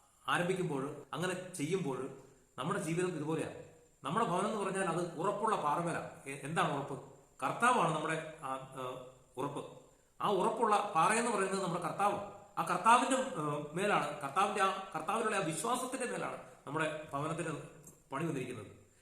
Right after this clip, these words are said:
ഇപ്പോൾ ഞാൻ ഇവിടെ വന്ന് ഈ സ്ഥലം എടുത്ത്, ഏ, പണി ആരംഭിക്കുമ്പോൾ ഒരു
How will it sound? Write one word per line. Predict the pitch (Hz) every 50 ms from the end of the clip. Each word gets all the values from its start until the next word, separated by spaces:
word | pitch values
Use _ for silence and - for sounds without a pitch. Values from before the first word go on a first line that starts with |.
| - _ -
ഇപ്പോൾ | - 185 196 202 214 202 - - -
ഞാൻ | 151 156 170 190 214
ഇവിടെ | 202 - - - - 165 190
വന്ന് | 190 180 175 180
ഈ | 170 165 165 165
സ്ഥലം | 165 147 175 185
എടുത്ത്, | 170 165 160 170 160 - - - - - - - - 127 123
ഏ, | 127 123 123 123
പണി | 139 143 185 190
ആരംഭിക്കുമ്പോൾ | 175 160 160 160 151 143 147 147 151 147 151 160 160 - - - - - - -
ഒരു | 151 202